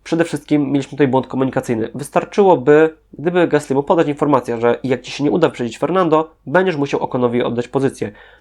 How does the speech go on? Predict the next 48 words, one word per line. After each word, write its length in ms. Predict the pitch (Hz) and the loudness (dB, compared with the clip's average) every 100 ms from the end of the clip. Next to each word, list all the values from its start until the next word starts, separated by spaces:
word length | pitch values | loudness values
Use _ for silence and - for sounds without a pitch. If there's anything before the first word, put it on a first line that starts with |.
| _ | _
I 120 | - 247 | -2 2
najwyżej 300 | 180 156 156 | 4 4 4
wtedy 220 | 151 131 | 2 2
mogliby 340 | 135 131 117 | 2 0 -4
się 100 | 120 | -4
kłócić 360 | - 202 160 - | 0 0 0 -4
czy 100 | 139 | 0
dogadywać 580 | 127 123 135 135 123 120 | 2 4 4 2 0 0
na 140 | 131 | -4
spokojnie, 640 | - 143 170 147 120 113 113 | -2 -4 2 0 2 -2 0
bez 220 | 123 123 | 0 0
powiedzmy 320 | - 117 120 | -4 -6 -4
kłótni 360 | - 147 127 127 | -2 -4 -2 0
i 40 | |
wielkich 360 | 127 120 120 170 | 0 -2 -4 -2
emocji, 480 | 180 175 - 160 160 - _ _ _ | -2 -2 0 0 -2 -20 _ _ _
że 300 | 123 156 156 - | 2 4 4 0
nie 280 | - 156 | -6 -2
powinno 380 | 170 147 143 135 | 2 2 2 0
tak 220 | 127 113 | -2 0
być, 180 | 143 117 | 2 2
bo 120 | 123 | 2
na 100 | 180 | 2
przykład 340 | - - 135 117 | 0 -2 -2 0
Gasly 320 | 113 - 127 | 0 0 -2
jest 140 | 135 | -2
od 140 | - 135 | -2 -8
Ocona 300 | - 110 110 | -6 -6 -4
szybszy. 340 | 143 - 107 - - - - _ | -6 -6 -10 -10 -20 -20 -20 _
I 160 | - 113 | -4 0
wtedy 200 | 160 147 | 2 2
może 160 | 135 | 2
udałoby 260 | 131 127 123 | 4 2 2
się 100 | 120 | -6
jakiś 120 | - | -10
konsensus 440 | - 135 139 135 120 | -10 -6 -4 -4 -4
wypracować 500 | 165 185 202 180 170 | -2 0 0 0 2
na 100 | 160 | 2
radiu, 340 | 151 143 143 - - - | 2 2 -2 -6 -20 -6
a 180 | - 208 | 0 2
tak, 300 | - 165 - | 4 2 2
mając 260 | 127 123 - | -2 -2 -4
okrążenie 440 | 113 151 160 156 | -2 0 0 0
do 80 | 135 | 0
końca, 360 | 156 147 139 | 0 -2 -2
żeby 180 | 120 113 | -4 -2
oddać 240 | - 117 - | -4 -4 -6
pozycję, 520 | 123 143 143 135 | -4 -2 2 0